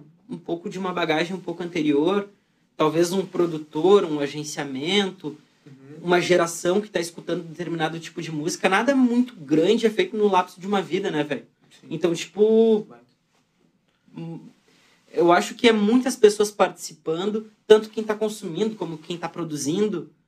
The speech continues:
Speaker 1: Então, tipo, às vezes a pessoa tem uma sacada musical,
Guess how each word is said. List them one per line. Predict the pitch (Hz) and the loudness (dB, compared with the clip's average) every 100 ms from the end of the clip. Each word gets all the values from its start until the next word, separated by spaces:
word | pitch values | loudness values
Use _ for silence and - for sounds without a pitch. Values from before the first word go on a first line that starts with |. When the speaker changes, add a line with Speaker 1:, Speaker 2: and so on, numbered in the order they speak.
| _ _ _ 156 | _ _ _ -10
Speaker 1:
Então, | 165 196 | 0 2
tipo, | 214 - 262 269 233 | 2 -2 -2 4 4
às | 180 180 | 4 2
vezes | 214 | 2
a | 233 | 4
pessoa | 214 240 | 2 2
tem | 240 247 | 0 0
uma | 233 | 2
sacada | 233 208 - 180 233 214 | 2 2 4 2 4 0
musical, | 170 156 156 160 151 180 185 | -2 -8 -4 0 2 0 -2